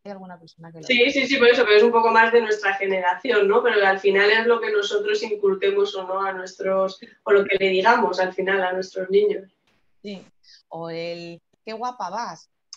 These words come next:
Speaker 1: a lo mejor no le dices a la niña, y a lo mejor la niña es una as en matemáticas, no le puedes decir, "Oh, qué inteligente eres, qué notas has sacado", pero bueno, yo creo que eso ya se está quedando un poquito ahí en el,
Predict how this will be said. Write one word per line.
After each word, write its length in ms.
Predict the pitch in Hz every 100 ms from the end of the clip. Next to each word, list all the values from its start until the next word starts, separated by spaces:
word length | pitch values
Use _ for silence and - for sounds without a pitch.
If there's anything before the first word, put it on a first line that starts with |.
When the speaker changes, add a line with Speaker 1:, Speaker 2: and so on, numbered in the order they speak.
| _
Speaker 1:
a 60 | 170
lo 40 |
mejor 320 | 165 - 185
no 140 | 185 185
le 100 | 180
dices 300 | 180 180 -
a 240 | 185 180
la 140 | 180 175
niña, 500 | 180 180 175 170 170
y 80 |
a 60 | 170
lo 100 | 170
mejor 280 | 170 - 202
la 80 | 196
niña 280 | 196 196 196
es 140 | -
una 160 | 196 190
as 100 | 185
en 60 | 190
matemáticas, 760 | 175 170 180 180 170 _ 160 _ _ _ _ _ _
no 120 | 170
le 80 | 175
puedes 180 | 180 180
decir, 220 | 170 170 _
"Oh, 120 | 175
qué 80 | 165
inteligente 560 | 165 185 170 180 165
eres, 200 | 165 170 170
qué 80 |
notas 300 | 170 170 170
has 100 | 160
sacado", 460 | _ 151 175 175 156 _ _ _ _
pero 140 | - 165
bueno, 280 | 175 156 _ _ _ _
yo 160 | 202 226
creo 120 | 262
que 60 |
eso 120 | 240 220
ya 100 | 202
se 60 | 202
está 160 | 208
quedando 240 | 196 190 190
un 60 |
poquito 320 | 180 - 190 175
ahí 180 | 170
en 100 | 170 165
el, 520 | 156 151 151 147